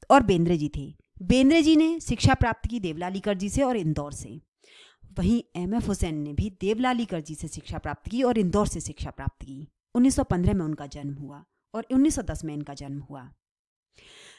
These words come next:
वो भी वहाँ से शिक्षा प्राप्त करने के बाद मुंबई आ गए थे। बेंद्रे जी भी मुंबई आ गए थे।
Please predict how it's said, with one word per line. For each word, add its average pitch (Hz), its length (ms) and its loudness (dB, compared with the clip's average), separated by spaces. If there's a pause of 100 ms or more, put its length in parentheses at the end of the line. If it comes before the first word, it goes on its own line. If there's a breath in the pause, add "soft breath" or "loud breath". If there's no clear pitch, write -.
(140 loud breath)
वो 302 280 6
भी 277 440 8 (400)
वहाँ 233 260 0
से 339 120 -2
शिक्षा 262 320 -2
प्राप्त 202 320 -4
करने 185 200 -4
के 180 80 -14
बाद 185 180 -8
मुंबई 151 360 -6
आ 139 120 -14
गए 139 240 -20
थे। 156 160 -20 (180)
बेंद्रे 196 400 0
जी 214 160 0
भी 214 120 8
मुंबई 156 380 -2
आ 135 120 -16
गए 135 200 -20
थे। 170 260 -20